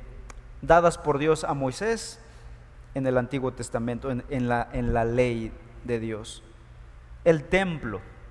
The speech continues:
representaba la presencia de Dios en medio de su pueblo. ¿Qué había hecho Dio-, Mois-, eh, Jonás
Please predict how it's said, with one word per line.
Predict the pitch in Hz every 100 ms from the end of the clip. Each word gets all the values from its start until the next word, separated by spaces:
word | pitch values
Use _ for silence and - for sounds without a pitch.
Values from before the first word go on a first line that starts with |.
| - - -
representaba | 139 160 - 160 147 156 147 139 170 175 190 202 196
la | 180 156 -
presencia | 147 131 175 185 185 208
de | 202 190
Dios | 170 131 110 107 - -
en | 143 131
medio | 127 131 123
de | 113
su | 110 110
pueblo. | - 110 107 - - - - - - - - -
¿Qué | 156
había | 156 160 156
hecho | 160 156
Dio-, | 143 156 156
Mois-, | 143 139 -
eh, | - 135 131 - - - - -
Jonás | - 165 156 151 - -